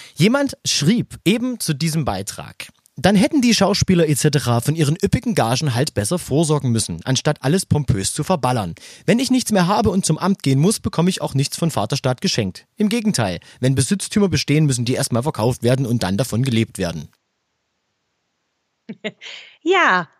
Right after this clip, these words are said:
Speaker 2: ähm, da denkt wohl jemand an Hollywood und so. Übrigens, Hollywood ist nicht in Deutschland. <laughs> Nein, also es ist einfach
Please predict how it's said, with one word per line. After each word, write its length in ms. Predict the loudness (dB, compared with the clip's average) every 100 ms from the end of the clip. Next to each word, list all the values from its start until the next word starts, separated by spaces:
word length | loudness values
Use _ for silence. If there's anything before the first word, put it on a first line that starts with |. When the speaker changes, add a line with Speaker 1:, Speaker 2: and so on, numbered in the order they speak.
| -4
Speaker 2:
ähm, 520 | 0 2 0 -4 -6 -10 _ _ _ _ _ _ _ _ _ _
da 120 | -6
denkt 260 | -4 -4 0
wohl 60 | 0
jemand 300 | 2 0 0
an 160 | 0
Hollywood 500 | 2 2 2 -4 -6 -14 -18 -20 -20 -6
und 140 | -4
so. 340 | 0 0 -2 -8 _ -20 -20 -20 -20 -20 _ _
Übrigens, 420 | 2 4 2 2
Hollywood 320 | 0 2 0 -2
ist 140 | -6
nicht 240 | -4 0
in 100 | 0
Deutschland. 640 | 2 0 0 -2 -4 -12 -18 _ _ -10
<laughs> 100 | -10 -12 -12 -2
Nein, 200 | -2 -2 -4 -4
also 180 | 0 0
es 140 | 0
ist 80 | -2
einfach 300 | -4 -4